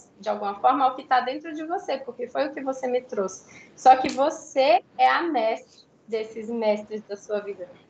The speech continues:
Você é a mestre de tudo isso. Então, essa ferramenta, na verdade, ela é pra trazer clareza a respeito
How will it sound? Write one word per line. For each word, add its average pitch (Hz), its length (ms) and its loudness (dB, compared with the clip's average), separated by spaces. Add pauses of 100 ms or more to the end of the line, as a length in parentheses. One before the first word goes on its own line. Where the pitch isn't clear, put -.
Você 226 260 0
é 285 260 4
a 269 120 4
mestre 262 460 0
de 233 100 -16
tudo 233 240 -12
isso. 214 260 -10
Então, 240 280 0
essa 277 300 0
ferramenta, 240 640 -8
na 226 120 -6
verdade, 226 580 0
ela 226 200 4
é 226 80 4
pra 247 180 -6
trazer 240 480 0
clareza 277 640 2 (300)
a 233 100 2
respeito 220 880 -6